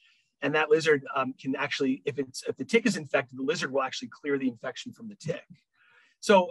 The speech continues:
animals have different ranges of tolerance for ticks, um, in terms of their ability to, to pick them off. Like humans, we're really good at picking ticks off, right? They might harm us tremendously.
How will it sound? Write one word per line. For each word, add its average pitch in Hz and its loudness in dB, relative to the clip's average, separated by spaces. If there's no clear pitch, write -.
animals 208 6
have 151 2
different 202 4
ranges 165 -6
of 135 -4
tolerance 156 0
for 147 -6
ticks, - 0
um, 127 -4
in 127 -12
terms 139 -2
of 127 2
their 143 4
ability 143 4
to, 123 2
to 113 -2
pick - -6
them 156 2
off. 175 0
Like 139 -4
humans, 175 -2
we're 147 8
really 143 2
good 147 4
at 143 -10
picking 143 -6
ticks - -2
off, 151 0
right? 143 0
They 143 4
might 156 4
harm 151 2
us 147 4
tremendously. 156 -6